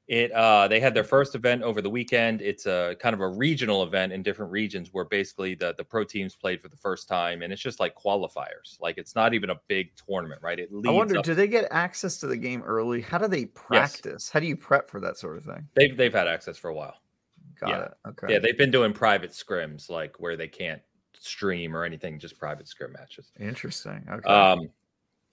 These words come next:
Speaker 1: but it, it <laughs> just for a qualifier, it actually broke the Halo viewership records of all time. It's more
Speaker 2: That's
Speaker 1: view-,
Speaker 2: awesome.
Speaker 1: it's the most viewed Halo event for a pro stream,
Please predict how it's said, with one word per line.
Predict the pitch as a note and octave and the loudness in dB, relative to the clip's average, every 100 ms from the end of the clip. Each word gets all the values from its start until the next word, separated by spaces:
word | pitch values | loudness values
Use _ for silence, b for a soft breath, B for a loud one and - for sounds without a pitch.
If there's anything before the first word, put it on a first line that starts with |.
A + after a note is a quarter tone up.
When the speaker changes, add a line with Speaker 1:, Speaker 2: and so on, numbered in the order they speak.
| - - | -18 0
Speaker 1:
but | B2+ B2+ C3+ | 6 6 6
it, | D3 D3 - - | 4 2 -8 0
it | C#3 C#3 C3+ F#3 C3+ B2+ _ | 2 4 4 4 2 -2 _
<laughs> | |
just | - D3 - | -2 -2 2
for | C3 | 2
a | G#2+ | 2
qualifier, | - A#2+ A#2+ B2 G#2+ F#2 E2+ D#2 | 0 2 4 4 2 0 0 -2
it | G#2 G#2 G#2 | 0 0 0
actually | A2 G#2+ - G#2 | -2 -2 -2 -4
broke | F2+ G#2 G#2 G#2 - | -2 0 2 0 -6
the | G2 F#2 | -10 -6
Halo | G2+ F#2+ F#2 | -4 -2 -4
viewership | F2 F#2+ F2 E2 D2+ F2 | -4 -8 -8 -10 -10 -8
records | E2 E2+ E2+ - | -8 -8 -12 -12
of | F#2 | -10
all | E2+ D#2+ | -10 -8
time. | E2+ D2 _ _ _ _ _ _ | -10 -12 _ _ _ _ _ _
It's | - | -4
more | A#2+ C3 | 4 6
Speaker 2:
That's | B2+ | 6
Speaker 1:
view-, | B2+ C3 | 4 0
Speaker 2:
awesome. | |
Speaker 1:
it's | C3 A#2+ | 0 0
the | |
most | A2 A2+ - G#2+ | 0 0 -2 -10
viewed | G2 G#2+ G#2 | -6 -4 -4
Halo | G2+ G#2 F#2+ F2+ | -4 -2 -2 -2
event | F2+ F2 - b b b _ | -2 -4 -6 b b b _
for | G2+ F#2+ | 0 2
a | F2 | 2
pro | - G2 | 0 -2
stream, | - F#2+ F2 E2 | -2 -6 -4 -6